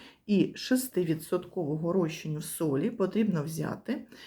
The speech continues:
щоб отримати двісті грамів п'ятивідсоткового розчину? Приступаємо до виконання. Нехай потрібно взяти ікс грамів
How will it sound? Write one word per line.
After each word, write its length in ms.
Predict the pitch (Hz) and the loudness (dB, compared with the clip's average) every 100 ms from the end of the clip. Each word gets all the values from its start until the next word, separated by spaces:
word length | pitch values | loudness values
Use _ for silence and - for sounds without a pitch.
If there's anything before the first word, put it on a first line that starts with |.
| - | -20
щоб 280 | - - 202 | -8 0 2
отримати 520 | 226 220 180 160 156 | 2 0 2 2 2
двісті 540 | 160 170 175 - - 156 | 0 0 0 -2 -6 -6
грамів 560 | 156 151 147 190 311 | -2 -2 2 2 2
п'ятивідсоткового 1700 | - 190 185 - - 214 370 - 175 165 - 151 - - 311 220 165 | -2 0 0 -2 -4 -2 -2 0 2 2 -4 -8 -6 -2 0 2 0
розчину? 500 | 151 156 - - 175 196 - _ _ - - - - - _ _ | -2 -6 -8 -10 -10 -10 -16 _ _ -20 -20 -20 -20 -20 _ _
Приступаємо 880 | 359 427 - 226 202 185 185 190 196 190 | 0 0 -2 -4 -2 -2 -2 -2 -2 0
до 100 | 170 | 0
виконання. 800 | 165 - 156 151 156 185 302 - - _ _ _ _ - _ _ | -2 0 0 2 2 4 4 2 -14 _ _ _ _ -20 _ _
Нехай 560 | 233 330 - 214 196 - | 4 4 4 6 6 4
потрібно 440 | 202 208 190 190 | 2 4 6 6
взяти 560 | 175 175 160 156 - - | 4 2 2 2 -2 0
ікс 400 | 208 196 - - | 2 2 0 -8
грамів 640 | - 180 180 151 147 147 | -4 0 2 2 2 0